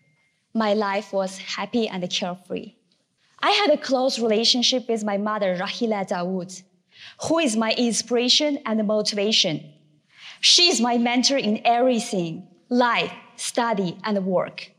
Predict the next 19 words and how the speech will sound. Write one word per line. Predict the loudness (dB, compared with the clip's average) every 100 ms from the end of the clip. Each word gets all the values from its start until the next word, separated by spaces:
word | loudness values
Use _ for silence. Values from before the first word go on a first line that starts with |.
| _ _ _ -14 0
My | 4 6
mother | 4 4 2 2
values | 4 4 4 4
education | 2 0 0 0 2 2 2 -2 -6 _ -2
and | 0 2
wants | 0 -2 0
me | 2 2 2
to | 0
see | -2 0 2
the | 2 4
world. | 4 2 -2 -12 -20 _ -20 -18 -8 2
That's | 4 4
why | 2 2 2 0 -4 -16 -2
I | 2 4
came | 2 2
to | 2 2
the | 2
United | 0 0 0 0
States | -2 2 2 2